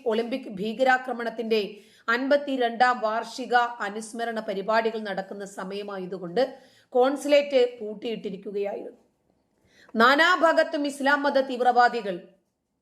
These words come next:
അഴിഞ്ഞാടുകയാണ്. ഇസ്രായേലിയരോട് ഏറ്റുമുട്ടുമ്പോൾ അവരുടെ പേര് ഹമാസ് എന്നാണെങ്കിൽ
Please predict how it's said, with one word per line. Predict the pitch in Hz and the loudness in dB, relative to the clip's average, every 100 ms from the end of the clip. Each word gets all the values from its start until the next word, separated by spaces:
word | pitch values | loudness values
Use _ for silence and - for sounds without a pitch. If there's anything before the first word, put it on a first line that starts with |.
| _ _ _ _ | _ _ _ _
അഴിഞ്ഞാടുകയാണ്. | 196 196 214 214 180 185 185 196 185 - - _ _ _ _ _ _ _ _ 220 | -8 -6 -4 -6 -6 -4 -4 -4 -6 -10 -20 _ _ _ _ _ _ _ _ 0
ഇസ്രായേലിയരോട് | 214 294 320 320 320 320 311 | 4 4 6 4 4 4 4
ഏറ്റുമുട്ടുമ്പോൾ | 294 302 311 294 302 285 285 | 4 2 -4 -4 -2 2 4
അവരുടെ | 285 277 | 2 0
പേര് | 285 277 269 | 2 2 2
ഹമാസ് | 254 240 262 277 269 | 0 0 0 2 0
എന്നാണെങ്കിൽ | 254 240 233 233 214 185 180 | 2 0 0 -2 -4 -4 -8